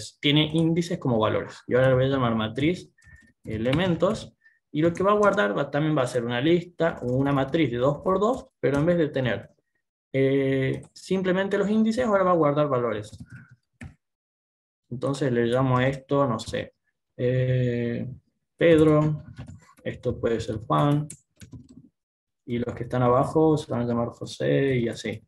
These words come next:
¿ok? Le voy a poner nombres a cada uno para poder identificarlos. José y Agustín. Vamos a ver. Fíjense cómo ahora yo, matriz índice,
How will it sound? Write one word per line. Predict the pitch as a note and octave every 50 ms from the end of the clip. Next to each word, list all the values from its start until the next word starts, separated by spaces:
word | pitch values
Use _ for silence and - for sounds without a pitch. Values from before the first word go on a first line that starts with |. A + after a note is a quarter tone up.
| _
¿ok? | A#2 A2+
Le | A#2+ B2
voy | B2+ B2 B2
a | A2+
poner | - B2 B2 B2 B2
nombres | B2 B2 A#2+ A#2 A2+ G#2 - -
a | G#2+
cada | - A2+ A2 A2
uno | A#2 B2 B2+ C3 C3+ C3+
para | - A2+ A2 A2 A2
poder | - A2+ A2+ G#2+
identificarlos. | A2 A2 G#2+ G#2+ A2 G#2+ - - - - A2 G#2+ A2 A2 - - - - _ _ _ - - - - - - - _ _ _ _ _ _ _ _ _ _ _ _ _ _ _
José | _ _ _ _ _ C#3 D3 D#3 - - _ - - - _ -
y | C3 C3+ C#3+ C#3+ - - - _ _ _ - - - _ _ _
Agustín. | - - A2+ - - - - - - - - - - _ _ _ _ - - _ - - _ _ _ _ _ _
Vamos | _ _ - - -
a | -
ver. | _ - _ _ _ _ - - - _ _ _ _ _
Fíjense | - B3+ C4 B3 A#3 A#3+ A3+
cómo | A#3 A3+ A3+ A3 G#3+
ahora | G#3+ G#3+ A3 G#3 F3
yo, | E3 F3+ F#3+ F#3+ - - - - - - _ _ - _ _ _ _ _ _ _ _ _ _ _ _
matriz | - C3+ C#3 - D3 F#3 G3+ G3 - -
índice, | G#3 A3 G#3+ F3+ E3 D#3 - F3+ G3+ A#3 A#3